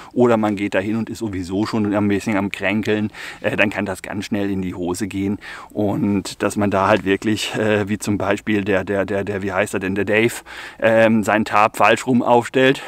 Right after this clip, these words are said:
dann noch in die Kamera quatscht, dass er es falsch rum aufgestellt hat, weil er davor noch eine Wand bauen möchte aus Holz,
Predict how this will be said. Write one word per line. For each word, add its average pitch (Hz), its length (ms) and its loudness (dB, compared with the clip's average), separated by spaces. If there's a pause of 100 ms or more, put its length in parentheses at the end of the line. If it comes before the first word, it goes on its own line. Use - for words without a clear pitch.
dann 120 140 4
noch 123 140 0
in 117 120 -6
die 110 100 -6
Kamera 120 420 0
quatscht, - 380 -2
dass 113 140 -2
er 117 60 -4
es - 60 -10
falsch 113 300 -2
rum 107 100 -4
aufgestellt 117 480 -2
hat, 104 140 -12
weil 107 100 -4
er 110 60 -2
davor 120 300 -4
noch 113 120 -6
eine 107 240 -6
Wand 127 380 0
bauen 110 340 -4
möchte 113 420 -2
aus 107 280 -2
Holz, 135 400 0